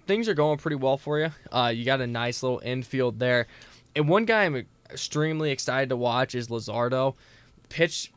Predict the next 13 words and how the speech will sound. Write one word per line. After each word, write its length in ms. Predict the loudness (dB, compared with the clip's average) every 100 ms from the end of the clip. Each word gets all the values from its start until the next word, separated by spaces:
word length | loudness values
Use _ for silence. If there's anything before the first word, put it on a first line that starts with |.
| -6
pitcher, 360 | -4 -2 -4
very 360 | -2 2 2 2
good. 360 | 2 4 4 -2 -20 _
Sixty 440 | -8 0 0 0 -8
Ks 640 | -4 0 2 0 -2 -6 -10
with 120 | -10
a 40 |
four 300 | -6 -2 0
E 120 | 2
R 180 | 0 2
A 140 | 0 2
last 400 | 2 2 0 0
year 200 | 2